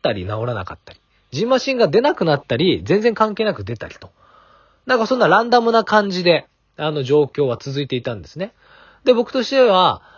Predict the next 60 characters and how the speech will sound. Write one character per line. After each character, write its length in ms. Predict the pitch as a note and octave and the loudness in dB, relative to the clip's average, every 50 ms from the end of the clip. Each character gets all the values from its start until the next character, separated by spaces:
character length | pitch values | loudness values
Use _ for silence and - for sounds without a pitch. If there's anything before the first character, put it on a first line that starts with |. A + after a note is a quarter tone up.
| - - _ | -20 -12 _
あ、 280 | - F#3 G3+ E3+ - - _ _ _ _ | 2 2 2 2 0 -6 _ _ _ _
な 140 | G#3+ A3+ A#3 | -4 -4 0
ん 40 | G3+ | 2
か、 280 | F3+ D3 A2+ G2+ - _ | 0 0 0 -2 -6 _
あ 240 | - C#3+ E3 E3 D#3+ | -6 -4 -2 -2 0
の 1300 | D#3+ D#3 D#3 D#3 D3 D3 C#3+ C#3+ C#3+ C#3 C#3 C3+ C3 C3 B2+ B2 A#2 A2+ G#2+ G#2 G2+ G2 G2+ G2 G2+ - | -2 -2 -2 0 0 -2 -2 -2 -2 -2 -4 -4 -4 -4 -6 -6 -6 -8 -8 -10 -10 -12 -14 -14 -6 -4
ー、 40 | G3 | 0
あ 40 | |
ん 40 | A3 | 2
ま 80 | A3 F3+ | 2 2
り、 120 | E3+ D#3 _ _ _ _ _ _ _ _ _ _ _ _ _ _ _ _ _ _ _ _ _ _ _ | 0 -2 _ _ _ _ _ _ _ _ _ _ _ _ _ _ _ _ _ _ _ _ _ _ _
こ 140 | - G3+ G3 | -2 2 2
の 120 | G3 F#3+ | 4 4
ま 120 | F#3 F#3 F3+ | 4 4 2
ま 140 | F#3 F3 | 2 2
だ 120 | C#3+ B2 G#2+ | 0 0 -2
と、 220 | - F#2+ E2+ - _ | -2 -4 -6 -6 _
え 120 | A#2+ B2+ B2 | -6 -6 -6
っ 40 | A#2 | -6
と、 120 | - A#2 | -6 -6
別 200 | A#2 B2 B2 C#3 | -6 -6 -6 -6
に 60 | C3 | -10
普 120 | B2 - - | -10 -10 -6
通 160 | - E3 D#3+ | -4 -2 -2
に 260 | D3+ D3+ D3 C#3 - - | -2 -2 -4 -6 -8 -10
一 100 | D3 - | -10 -4
生 140 | - D#3 C#3+ | -4 -4 -2
こ 100 | D3+ D3+ | -2 -4
の 80 | D3 | -4
ま 100 | D3 D3 | -4 -4
ま 80 | D3 C#3 | -4 -4
な 80 | B2 | -4
ん 40 | A2 | -4
だ 100 | G2 F#2+ | -4 -6
ろ 80 | G2 A2+ | -4 0
う 20 | |
な、 160 | E3 A3 A#3 | 0 2 2
な 100 | A3 F3 | 2 0
ん 80 | C3 A2 | -2 -4
て 80 | G#2+ G2 | -8 -10
い 40 | |
う 20 | E2+ | -10
ふ 80 | - | -10
う 40 | F2 | -14
に 120 | D#2+ D#2 - | -16 -16 -14
思 180 | - G#2+ A2+ A2+ | -12 -10 -10 -10
っ 40 | |
て 280 | - _ - F#2 E2 D#2 G2 | -12 _ -12 -12 -12 -12 -12
い 60 | G2 | -12
た 140 | - A2+ G2 | -10 -10 -10
ん 80 | F2 | -10
で 80 | D2+ D#2 | -14 -16
す 140 | - - - | -18 -18 -16
け 100 | - F#2 | -14 -12
れ 60 | G2 | -10
ど 100 | A#2+ E3+ | -8 -2
も、 320 | F#3+ A#3+ B3 G3 A2+ - _ _ _ _ _ _ _ _ _ _ _ | 0 2 2 2 2 -2 _ _ _ _ _ _ _ _ _ _ _
あ 140 | - B3 C#4+ | 0 2 2
る 120 | D4 C#4 | 2 0
時、 420 | - G#3 D#3 - - A2 F2 - | 0 -4 -6 -6 -8 -14 -14 -16